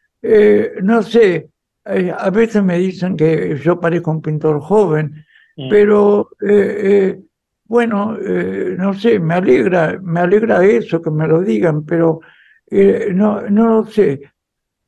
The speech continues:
Speaker 1: Mira, en este momento yo conocía muy bien toda la pintura argentina.
Speaker 2: Sí.
Speaker 1: Pero actualmente no puedo decir eso, ¿eh? No puedo decir eso porque,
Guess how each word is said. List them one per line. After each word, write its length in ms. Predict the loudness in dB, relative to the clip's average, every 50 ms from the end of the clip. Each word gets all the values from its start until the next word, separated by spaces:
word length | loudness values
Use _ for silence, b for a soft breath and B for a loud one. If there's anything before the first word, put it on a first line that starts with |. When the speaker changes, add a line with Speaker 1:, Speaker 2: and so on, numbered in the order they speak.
| _ _ _ _ _ _ _ _ _ _ _ _ -8
Speaker 1:
Mira, 360 | -2 2 4 4 4 4 2 0
en 120 | -2 -4
este 240 | -4 -4 -4 -4 -2
momento 500 | 0 0 0 -2 -4 -8 -4 -2 -2 -2
yo 180 | 0 -2 -2
conocía 760 | 0 2 0 0 0 -2 -4 -4 -4 -2 0 0 0 0 -4 -8 _ _ _ _ _ _ _ _ _ _ _ _ _ -6
muy 300 | -4 0 2 2 2 2
bien 340 | 0 -2 -2 -2 -2 -2 -2
toda 420 | 2 2 4 4 4 2 -2 -6 _ _ _ _ _ _ _ -6
la 220 | -2 -2 -2 -2
pintura 420 | -4 -8 -8 -6 -4 0 0 0 0
argentina. 680 | 0 -2 -4 -4 -4 -4 -6 -4 -4 -6 -8 -8 -10 -12 _ _ _ _ _ _
Speaker 2:
Sí. 340 | _ -12 -12 -12 -12 -12 _ _ _ _ _ _ _ _ _ _ _ _ _ _ _ _ _ _ _ _ _ 0
Speaker 1:
Pero 440 | 2 4 4 6 4 2 0 -2 -4 -2
actualmente 800 | 0 0 0 0 0 2 2 2 2 2 0 -2 -2 -2 -2 0
no 180 | 0 0 -2 0
puedo 280 | 0 0 2 2 0
decir 360 | -4 -4 -6 -6 -6 -2 -2
eso, 460 | -2 -4 -4 -8 -10 -14 -14 -14 -16 _ _ _ -8
¿eh? 280 | -6 -4 -4 -4 -6 -6
No 180 | -2 -2 -2 -2
puedo 220 | 0 2 2 2
decir 360 | 0 -2 -4 -2 -2 0 -2
eso 240 | -2 -2 -4 -4 -4
porque, 440 | -4 -8 -8 -6 -4 -6 -6 -6 -8